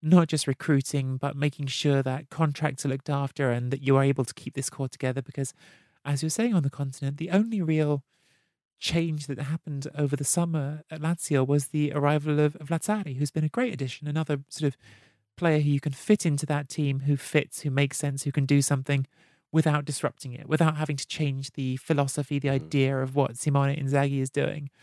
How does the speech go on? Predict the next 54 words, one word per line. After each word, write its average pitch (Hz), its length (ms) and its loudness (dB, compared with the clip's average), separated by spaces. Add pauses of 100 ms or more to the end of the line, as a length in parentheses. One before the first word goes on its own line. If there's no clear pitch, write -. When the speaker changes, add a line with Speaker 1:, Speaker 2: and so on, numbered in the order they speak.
(760)
Speaker 1:
They 180 80 6
have 175 280 4
lost 156 340 4
pieces 147 400 -2
along 147 180 0
the 156 80 0
way. 180 160 6
You 151 120 2
look 139 180 2
at, 139 180 -2 (280)
uh, 147 140 -4
Stefan 147 440 -4
de 135 80 0
Vrij 156 340 2
going 139 280 2
to, 127 120 0
Speaker 2:
Mm. 139 260 2
Speaker 1:
to - 180 -8
Inter, 151 440 -2
and 139 120 -2
you 143 80 0
think, 143 320 -2
Speaker 2:
That 123 100 -6
was - 80 -8
a - 40 -8
huge 180 400 -4
loss 175 100 -10
at 175 60 4
Speaker 1:
yeah, 277 240 8
Speaker 2:
the 156 60 2
time. 147 100 2
Speaker 1:
like, 160 140 2 (160)
their 175 120 8
best 170 240 2
centre-back 220 440 4
has 156 100 0
gone 151 220 2
to 170 140 4
a 165 40 6
direct 156 280 2
rival 175 380 4
who 156 140 6
Speaker 2:
Yeah. 143 60 8
Speaker 1:
literally, 156 600 4
Speaker 2:
<laughs> - 280 -8
Speaker 1:
he 190 220 10
Speaker 2:
Yeah. 202 60 12
Speaker 1:
helped, 190 640 6
Speaker 2:
<laughs> - 40 -20
Yeah. 139 140 2 (420)
Speaker 1:
I 175 100 8
don't 165 360 8 (160)
personally 170 460 8
believe 147 480 4